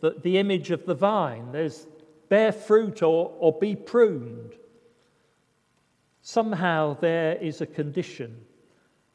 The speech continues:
And we often view our relationship with God in Jesus in that way, do we not? That something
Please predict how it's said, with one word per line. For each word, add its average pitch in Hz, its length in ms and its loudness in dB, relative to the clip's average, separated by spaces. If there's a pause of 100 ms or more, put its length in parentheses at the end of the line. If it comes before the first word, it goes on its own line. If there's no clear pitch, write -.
(640)
And 180 420 -2 (840)
we 208 140 2
often 220 420 0
view 214 300 2
our 139 200 2
relationship 135 1040 -4 (380)
with 156 240 -10
God 147 480 2
in 135 180 -10
Jesus 127 640 -8
in 151 200 -6
that 170 240 -6
way, 170 400 -2
do 151 100 -4
we 160 140 -4
not? 156 480 -8 (1500)
That 170 140 -10
something 208 680 -2